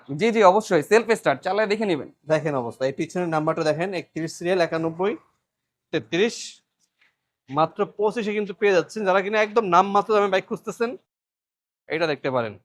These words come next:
Speaker 2: সিফাত ভাই, বাংলাদেশে অনেক পুরান বাইকের শোরুম আছে, এত শোরুম রাইখা কেন মানুষ ডাইনামিক বাইক শপে আসবে?
Speaker 1: আচ্ছা,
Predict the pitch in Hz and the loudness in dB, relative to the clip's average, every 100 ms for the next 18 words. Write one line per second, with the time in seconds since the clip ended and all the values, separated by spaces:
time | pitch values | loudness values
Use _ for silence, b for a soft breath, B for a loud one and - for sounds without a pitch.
0 | _ _ - 185 220 208 196 117 - _ | _ _ -4 0 2 4 4 2 -8 _
1 | _ - 180 214 226 220 247 208 226 240 | _ 2 2 4 2 2 2 2 2 0
2 | 247 247 240 233 220 - 214 220 190 175 | 2 2 4 2 0 -2 -2 0 -2 -4
3 | 120 - _ _ _ - 196 226 233 226 | -6 -8 _ _ _ -4 -2 -2 -2 0
4 | 233 220 247 233 156 - 185 214 220 220 | 2 2 6 6 6 2 0 0 -2 0
5 | 226 214 208 - - 147 175 202 220 226 | 0 -2 -6 -18 -12 0 0 2 -2 0
6 | 208 202 - 220 196 147 127 104 _ _ | 0 0 -2 2 2 2 -4 -14 _ _
7 | _ 120 _ | _ -20 _